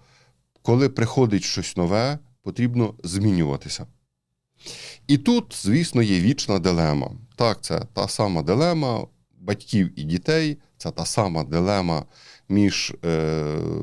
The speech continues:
дорослими і молодшими, між старими і молодими. Е, це вічна дилема, яка завжди-завжди буде продовжуватися. І так, щоб ми дуже довго в це питання не заглиблювалися, я одразу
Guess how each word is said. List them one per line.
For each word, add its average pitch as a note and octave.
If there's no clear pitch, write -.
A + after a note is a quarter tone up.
дорослими F2
і D#2
молодшими, B2
між D#2
старими E2+
і E2
молодими. C3
Е, D#2+
це G#2+
вічна A2+
дилема, E2
яка F2+
завжди-завжди F2
буде E2+
продовжуватися. D#2+
І G3
так, C#3
щоб A2+
ми B2+
дуже G#2+
довго F2+
в D2
це -
питання F2+
не D#2+
заглиблювалися, G2
я G#2
одразу E2+